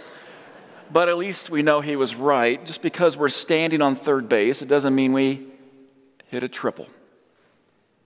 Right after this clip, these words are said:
Let me ask you, how did you get on third base? And by the way,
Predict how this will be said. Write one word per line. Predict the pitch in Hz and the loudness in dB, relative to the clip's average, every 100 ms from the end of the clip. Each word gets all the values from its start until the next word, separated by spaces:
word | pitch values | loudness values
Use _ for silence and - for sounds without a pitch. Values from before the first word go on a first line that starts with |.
| _ 240 | _ -2
Let | 269 | 2
me | |
ask | 180 156 - 117 | 2 2 -2 -4
you, | 101 | -2
how | 214 | 0
did | 262 175 | 0 0
you | 147 | 0
get | 131 107 | 0 -2
on | 98 | -6
third | - 110 98 90 | -6 -8 -8 -6
base? | 92 117 185 - - _ _ _ _ _ _ _ _ _ _ _ _ _ _ | -8 -8 -12 -14 -16 _ _ _ _ _ _ _ _ _ _ _ _ _ _
And | 131 127 | -4 -2
by | 143 | 0
the | 135 | 0
way, | 127 107 127 | 0 2 -2